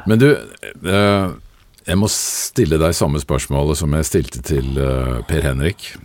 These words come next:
eh, i den episoden som vi gjorde med han.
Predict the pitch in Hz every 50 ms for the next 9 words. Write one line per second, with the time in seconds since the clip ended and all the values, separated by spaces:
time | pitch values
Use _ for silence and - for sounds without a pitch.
0 | - - 65 64 62 73 73 73 71 71 71 69 67 73 69 69 69 67 69 69
1 | 69 65 64 - 76 - - 78 65 62 67 65 64 - 67 65 67 64 64 65
2 | 69 73 69 62 60 71 71 73 78 80 98